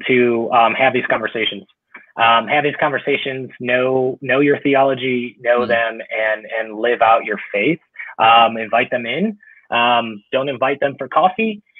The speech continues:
Speaker 1: Um, give them your email, phone number, have gracious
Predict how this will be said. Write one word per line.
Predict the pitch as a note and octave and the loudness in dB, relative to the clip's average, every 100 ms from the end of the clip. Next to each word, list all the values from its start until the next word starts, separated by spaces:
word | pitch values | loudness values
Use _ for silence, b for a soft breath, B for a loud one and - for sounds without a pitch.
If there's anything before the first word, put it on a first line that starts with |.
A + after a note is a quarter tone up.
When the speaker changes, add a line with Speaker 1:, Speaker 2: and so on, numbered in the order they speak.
| - | -6
Speaker 1:
Um, | A#2 B2 A#2+ B2 A#2+ A#2+ | -2 0 2 2 0 -4
give | A#2+ D#3+ | -2 2
them | F3+ | 2
your | E3 C3+ | 2 2
email, | F#3 F#3 F3+ F3 - | 4 4 4 4 4
phone | F#3+ | 4
number, | F#3 F3+ F#3 F3 - | 4 0 -2 -4 -8
have | D3 D3 C3+ | -6 -4 -6
gracious | A#2+ B2+ D3 D#3 | -8 -8 -8 -10